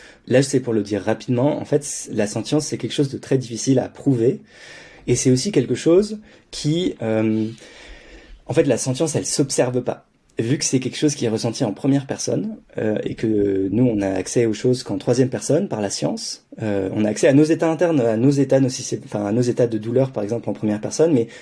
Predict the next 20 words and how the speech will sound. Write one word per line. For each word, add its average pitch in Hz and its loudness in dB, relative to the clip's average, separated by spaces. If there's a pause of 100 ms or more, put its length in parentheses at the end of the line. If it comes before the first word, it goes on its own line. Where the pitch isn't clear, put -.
ne 131 0
serait-ce 139 -4
que 135 0
les 113 2
tiens, 143 -2 (360)
j'y 120 0
ai 120 2
déjà 117 2
pas 151 0
accès 143 -2
en 113 -2
première 104 -6
personne. 127 -8 (340)
On 113 -2
n'est 107 0
pas 143 2
connecté 135 2
par 123 0
la 107 -2
pensée. 135 0